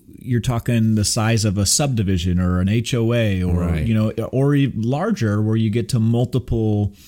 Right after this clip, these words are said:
Speaker 1: phases of large subdivisions that kinda look like that. Celebration, though, morphed even beyond that, which was, it was literally its own entire community.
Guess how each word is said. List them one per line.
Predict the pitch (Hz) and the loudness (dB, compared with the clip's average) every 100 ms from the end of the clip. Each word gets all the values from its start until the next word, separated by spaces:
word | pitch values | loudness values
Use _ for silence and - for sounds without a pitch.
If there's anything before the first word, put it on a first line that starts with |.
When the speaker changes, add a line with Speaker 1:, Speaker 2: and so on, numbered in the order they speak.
| - - _ | -20 -20 _
Speaker 1:
phases | - 123 123 113 107 95 95 - | -4 0 2 2 0 0 0 -2
of | 107 101 95 92 | -4 -2 -2 -2
large | 101 95 98 98 - | -2 0 0 -2 -2
subdivisions | 101 92 101 92 92 | -2 0 0 0 -2
that | - | -4
kinda | - 107 95 | -4 -2 0
look | 107 127 110 | 0 0 -2
like | 92 - | -2 -2
that. | 98 95 - | -2 -2 -4
Celebration, | - 147 131 123 180 180 120 104 95 - | -2 0 2 2 0 0 0 2 0 -2
though, | 98 104 101 | 0 2 2
morphed | 104 110 120 131 - 131 | 4 4 2 0 -2 0
even | 120 110 | 2 2
beyond | 110 113 107 120 | 2 2 2 0
that, | 143 - | -2 -2
which | 104 98 | -2 0
was, | 110 95 - | -2 -2 -2
it | 131 | -2
was | 127 131 | 0 0
literally | 123 113 107 101 | 2 2 2 2
its | 92 104 | 0 0
own | 98 92 92 - | 0 0 -2 -2
entire | 104 101 104 90 | -2 0 -2 -2
community. | - 101 85 67 69 | -2 -4 -4 -6 -14